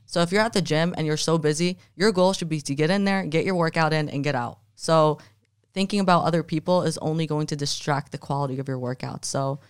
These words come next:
change the way you view it. Instead of going into the gym and being intimidated, "Oh, someone's looking at me," walk in there. "Okay, what am I doing? Okay, I have squats, deadlifts, this. All right, let me focus on the movement so I can actually get the results that I want." So just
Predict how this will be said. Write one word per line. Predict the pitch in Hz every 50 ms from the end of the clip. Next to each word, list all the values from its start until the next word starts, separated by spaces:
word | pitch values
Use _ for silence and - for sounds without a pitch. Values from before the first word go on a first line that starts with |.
| _ _ _ _
change | - - 190 202 226 233 220 - -
the | 160 160 170 165
way | 156 160 160 165 165
you | 160 151 147 151 147 147 143 131 - -
view | 139 143 151 139 120
it. | - -
Instead | 147 - - 165 170
of | 185 170
going | 170 175 170 170
into | 165 160 - 170
the | 160 156
gym | 147 160 156 151 151 151 - - - _ _ -
and | 156 147
being | 156 151
intimidated, | 151 147 - 170 165 160 151 156 151 151 147 151
"Oh, | 151 151
someone's | 147 - 160 156 151 143 143
looking | 147 151 147 - 151
at | 135 127
me," | 143 139 139 147 - _ _ _ _ _
walk | - 135 151 170 185 - 190
in | 175 165 156
there. | 151 151 160 180 185 - _ _ _ -
"Okay, | 151 156 - 160 147 131
what | - 139 147 151
am | 160 165
I | 160 160
doing? | 147 151 147 127 131 131 143 156 - -
Okay, | 143 139 151
I | 139 143
have | 143 135 -
squats, | - - 160 160 160 160 165 -
deadlifts, | 147 156 156 151 143 147 143 - -
this. | - 135 135 - -
All | - 143
right, | 135 127 - - _ _ _ -
let | 147
me | 170 185 180
focus | 180 190 180 - 190 -
on | 180 175
the | 170 156
movement | 151 151 151 160 170 180 190 - -
so | - 156 139
I | - 151
can | 143 - 139
actually | - 139 143 143 - - 151 143 147 143 - - 139
get | 139 147 143 -
the | 135
results | 131 143 135 131 113 107 - -
that | 127 131
I | 127
want." | 127 123 - - - _ _ _ _ _ _ _
So | - - - 147 143 139 139 - -
just | - 151 147 147 - - -